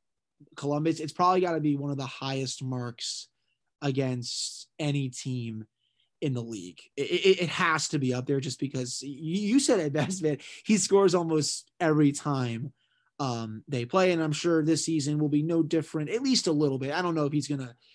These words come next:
you know, pick up his production from the last couple of years before they didn't play this past year, but I still think you will see him score, um, at least a couple goals, um, against them. But, um, do you have anything else to add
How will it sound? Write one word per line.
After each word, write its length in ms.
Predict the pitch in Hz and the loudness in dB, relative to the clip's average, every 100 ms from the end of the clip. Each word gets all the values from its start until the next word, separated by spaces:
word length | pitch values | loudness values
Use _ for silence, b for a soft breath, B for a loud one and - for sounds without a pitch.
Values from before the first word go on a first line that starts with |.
| b - | b -4
you 80 | |
know, 160 | 143 127 | -2 -2
pick 240 | 123 147 | -4 -4
up 120 | 143 135 | -2 -4
his 140 | 131 | -4
production 760 | 139 139 135 131 - 135 123 | -4 -4 -6 -6 -6 -8 -8
from 140 | 127 123 | -10 -8
the 60 | |
last 240 | 123 123 - | -8 -10 -10
couple 160 | 127 | -8
of 40 | 131 | -6
years 120 | 123 | -6
before 280 | 127 143 131 | -4 -2 -2
they 120 | 127 | -2
didn't 220 | 127 123 | -4 -4
play 160 | 165 165 | 0 0
this 160 | 139 | 0
past 300 | - 123 - | -4 -10 -8
year, 140 | 127 113 | -8 -10
but 240 | 123 101 B B B - | -10 -12 B B B -2
I 120 | 151 | 0
still 200 | 143 160 | 2 0
think 180 | 139 131 | 0 0
you 100 | 135 | -2
will 140 | 131 | -2
see 160 | 123 131 | -4 -6
him 180 | 131 123 | -6 -6
score, 460 | - 127 120 117 b b b - | -6 -6 -6 -8 b b b -8
um, 180 | 135 120 | -4 -4
at 100 | 131 | -4
least 240 | 170 139 | -4 -2
a 40 | 127 | -6
couple 340 | - 127 127 | -6 -6 -6
goals, 580 | 123 120 113 113 - - b b b b - | -4 -4 -4 -8 -10 -12 b b b b -6
um, 380 | 120 117 110 - _ _ _ _ _ _ | -6 -6 -10 -14 _ _ _ _ _ _
against 440 | - 135 131 120 - | -8 -6 -4 -6 -6
them. 200 | 123 123 | -6 -2
But, 240 | 135 127 - | -2 -4 -8
um, 200 | 131 127 | -6 -4
do 100 | 131 | 2
you 40 | 185 | 2
have 120 | 170 | 2
anything 480 | 180 190 185 175 160 | -2 -4 -2 -6 -2
else 340 | 160 185 185 - | 0 0 0 -4
to 180 | 165 156 | -4 -2
add 340 | 160 175 | -2 -2